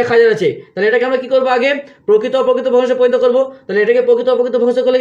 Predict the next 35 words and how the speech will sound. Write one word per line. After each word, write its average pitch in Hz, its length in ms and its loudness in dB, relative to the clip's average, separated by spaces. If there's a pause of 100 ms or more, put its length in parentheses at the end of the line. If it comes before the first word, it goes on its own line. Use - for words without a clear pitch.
এর 233 100 4
সঙ্গে 247 160 -2
এটা 240 160 2
গুণ 240 180 0
করে 262 140 2
যোগ 240 220 0
করতে 247 200 -2
হয়। 254 120 0 (220)
তাহলে 202 160 -2
এটা 240 160 0
কত 247 180 -2
হবে? 262 140 2 (420)
এটা 190 180 -2
দিয়ে 254 120 0
হবে 226 260 2
দেখো 247 180 2 (480)
একক, 240 260 2
দশক, 226 240 0
শতক, 233 280 -2
হাজার, 196 240 0
ঠিক 240 140 0
আছে? 220 100 0
একক, 226 280 0 (100)
দশক, 233 300 -2
শতক, 220 280 -4
হাজার, 202 220 -2
অযুত, 214 220 -2
লক্ষ। 214 200 -2
তাহলে 214 160 -2 (160)
এক 220 80 -4 (100)
লক্ষ, 233 300 0 (760)
এটা 185 180 -2
হবে 226 120 2 (140)
এক 214 120 -4
লক্ষ 220 340 0